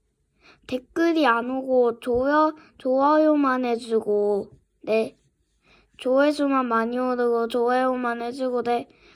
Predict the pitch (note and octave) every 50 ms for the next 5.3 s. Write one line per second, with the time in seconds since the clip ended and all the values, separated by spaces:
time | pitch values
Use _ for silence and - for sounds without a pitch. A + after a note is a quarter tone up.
0 | _ _ D4+ D4 D4 D4 C#4+ C#4+ C#4 - E4 D#4+ D4+ E4 - A#4 D#5 C5+ F5 C#5+
1 | G4+ E4 D#4+ F4 F#4+ G#4+ A#4 A#4 A#4+ B4 C5 C5+ C#5 A#4 - _ _ _ _ _
2 | _ _ _ _ _ _ _ _ _ _ _ _ _ _ _ _ _ _ _ _
3 | _ _ _ _ _ _ _ G4 G4 - F4+ E4+ F4 - A4+ C5 B4+ C5 A#4+ A#4
4 | A#4 F4 F4 F4+ A4 A#4+ C5 C#5 C#5 D#5 D5+ D5 D5 C#5+ C5 A#4 A#4 A4 G#4 F#4
5 | F4 E4+ D#4+ D4+ F4